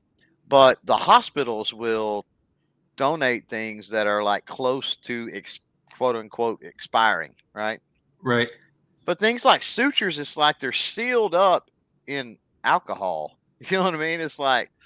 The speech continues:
Speaker 2: Right. <laughs>
Speaker 1: what is there to go bad if the seal's not broken? Like,
Speaker 2: <laughs> Right. <laughs>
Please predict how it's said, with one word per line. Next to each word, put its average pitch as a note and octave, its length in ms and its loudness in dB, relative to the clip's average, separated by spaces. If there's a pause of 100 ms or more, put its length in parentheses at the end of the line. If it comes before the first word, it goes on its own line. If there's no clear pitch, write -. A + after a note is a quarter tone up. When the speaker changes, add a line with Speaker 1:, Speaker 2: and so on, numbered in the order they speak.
(160)
Speaker 2:
Right. A#2 320 -2 (220)
<laughs> E3+ 180 -4
Speaker 1:
what D3 240 2
is G#3 220 2
there G3+ 220 2
to F3+ 80 -2
go E3+ 240 0
bad C#3+ 400 4
if A#2+ 80 -6
the A#2+ 100 -12
seal's F3 460 -2
not D3 320 -2
broken? A2 580 -6 (120)
Like, G#2 300 -2
Speaker 2:
<laughs> A#2 120 -4
Right. A#2+ 200 -2 (200)
<laughs> F#3+ 100 0